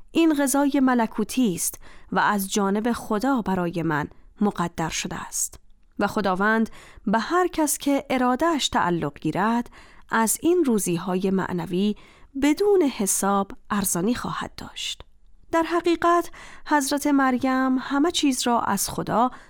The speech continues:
و در خدا می‌بیند و این نهایت عبودیت است و کمال انسانی. هرچه مریم بزرگتر می‌شد، بر معنویت و روحانیت او افزوده می‌شد.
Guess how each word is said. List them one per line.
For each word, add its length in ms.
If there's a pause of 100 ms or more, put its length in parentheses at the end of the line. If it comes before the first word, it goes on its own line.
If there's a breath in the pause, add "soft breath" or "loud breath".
(120)
و 340
در 120
خدا 420
می‌بیند 540 (360 soft breath)
و 240
این 300 (240 loud breath)
نهایت 760 (200)
عبودیت 640 (120)
است 400
و 80
کمال 520
انسانی. 580 (420 loud breath)
هرچه 340
مریم 380
بزرگتر 540
می‌شد، 580 (300 soft breath)
بر 240
معنویت 800
و 100
روحانیت 760
او 360
افزوده 460
می‌شد. 440